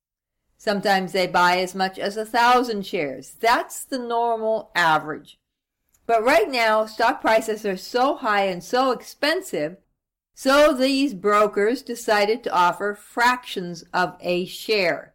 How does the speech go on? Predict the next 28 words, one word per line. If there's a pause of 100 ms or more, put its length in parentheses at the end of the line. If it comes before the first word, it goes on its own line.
(320)
So
it's
one
share (260)
that
is
divided
by (420)
as
many
times
as
necessary. (280)
So
maybe
you
buy (300)
ten
dollars
worth (100)
of
Amazon, (420)
which
is
an (160)
infinitesimally
small
amount